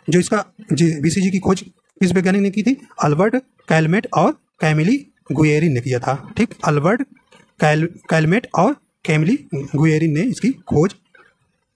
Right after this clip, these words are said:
की थी। ठीक, तो option number B इसका सही हो जाएगा। चलिए देखते हैं अगला। देखिए, next question है, कह रहे हैं,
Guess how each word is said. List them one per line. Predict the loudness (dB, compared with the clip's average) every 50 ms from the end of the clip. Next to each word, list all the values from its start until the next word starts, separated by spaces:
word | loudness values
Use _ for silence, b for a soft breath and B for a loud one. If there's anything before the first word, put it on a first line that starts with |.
| _ -2 -2
की | -2
थी। | -2 -2 -6 -6
ठीक, | -8 -12 -4 -2 -2 -2 -2 -4 -20 _ _ -10
तो | -8 -2 0
option | 0 0 2 0
number | 0 0 -2 -2
B | -2 -2 -2
इसका | -2 -2 -4 -4
सही | -4 -2 -2
हो | -2 -2
जाएगा। | -2 -2 -4 -4 -6 -8 _ _ _ _ _ -6
चलिए | -4 -2 0 0
देखते | -2 -2 -4 -4 -4
हैं | -4 -4
अगला। | -4 -6 -10 -10 _ _ _ _ _ _ -4 -4
देखिए, | 0 0 2 0
next | 0 0 -2
question | -2 -2 0 0 -2
है, | -2 -4 -6 _ _ _ _ _ _ _ _ _ _ _ _ _ _ _ _ _ _ _ _ _ _ -2
कह | 0 0
रहे | 2 0
हैं, | -2 -6